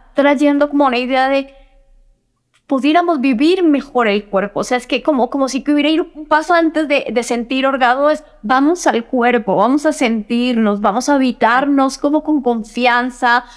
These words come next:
con naturalidad, ¿no? Me parece lindo porque quizás ahí también hay como un camino, ¿no? De, ok, ok, no quieres irte ya al taller, bueno, empieza por, no sé, quizás verte en el espejo de otras <laughs> maneras.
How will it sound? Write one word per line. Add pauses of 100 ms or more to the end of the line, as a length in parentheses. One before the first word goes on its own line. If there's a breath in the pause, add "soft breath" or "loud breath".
(120 loud breath)
con
naturalidad,
¿no? (300 loud breath)
Me
parece
lindo
porque
quizás
ahí
también
hay
como
un
camino,
¿no?
De, (200 soft breath)
ok, (120)
ok, (100)
no
quieres
irte
ya
al
taller, (120)
bueno,
empieza
por,
no
sé, (220)
quizás
verte
en
el
espejo
de
otras
<laughs>
maneras.